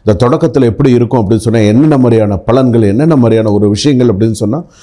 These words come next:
உங்களின் முயற்சிகள் ஒவ்வொன்றும் ஒவ்வொன்றாக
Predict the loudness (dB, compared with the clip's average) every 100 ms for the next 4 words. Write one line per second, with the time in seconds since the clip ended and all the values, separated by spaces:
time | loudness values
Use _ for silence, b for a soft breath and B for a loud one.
0 | B B 0 2 0 2 2 2 0 0
1 | 0 0 0 0 0 0 -2 -4 -16 _
2 | _ _ _ _ _ _ _ _ -2 0
3 | 2 2 2 0 2 0 -2 -8